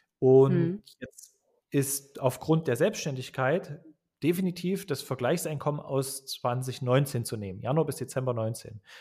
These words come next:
Speaker 1: Einfach, weil eine Selbstständigkeit vorlag. Und das hat ganz viele, ganz vielen Eltern zum Nachteil gereicht, weil,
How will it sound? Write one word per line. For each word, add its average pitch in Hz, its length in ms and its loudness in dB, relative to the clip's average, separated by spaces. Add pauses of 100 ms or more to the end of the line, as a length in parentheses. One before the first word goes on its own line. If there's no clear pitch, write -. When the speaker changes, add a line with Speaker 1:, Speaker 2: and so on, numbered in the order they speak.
(200)
Speaker 1:
Einfach, 165 360 -2
weil 135 100 4
eine 135 100 -2
Selbstständigkeit 117 680 -4
vorlag. 98 460 -6 (840)
Und 127 100 -2
das 131 140 0
hat 147 100 -2
ganz 143 220 -2
viele, 151 480 0
ganz 143 180 -2
vielen 160 240 -2
Eltern 143 220 -2
zum 123 160 -6
Nachteil 123 400 -2
gereicht, 117 460 -2
weil, 120 240 0